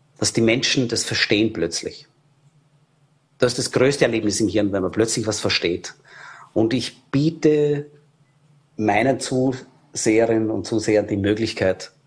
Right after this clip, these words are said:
dass sie plötzlich was verstehen, was sie vorher nicht verstanden haben. Also ich kann's runterbrechen, so dass man sagt, „Ja, jetzt hab ich's verstanden, wieso es so ist.“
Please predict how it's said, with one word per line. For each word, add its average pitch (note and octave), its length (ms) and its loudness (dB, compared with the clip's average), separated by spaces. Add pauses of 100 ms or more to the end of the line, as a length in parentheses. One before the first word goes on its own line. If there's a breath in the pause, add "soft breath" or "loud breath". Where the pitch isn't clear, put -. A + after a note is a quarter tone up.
dass - 160 -2
sie - 80 -2
plötzlich G2 420 -2
was G2 120 -4
verstehen, G2+ 380 0
was F#2+ 140 -2
sie - 80 -4
vorher F#2+ 180 0
nicht F2+ 120 -6
verstanden E2 460 -6
haben. E2+ 280 -8
Also F2 200 -2
ich - 200 -8
kann's A#2 280 0
runterbrechen, G#2 640 0
so - 80 -2
dass F#2+ 220 -6
man G#2 60 0
sagt, G2+ 220 -2
„Ja, G2+ 240 2
jetzt - 140 -4
hab G2+ 80 -2
ich's - 80 -4
verstanden, - 380 0
wieso F#2 100 -6
es F2 120 -6
so F#2 60 -2
ist.“ F#2+ 200 -6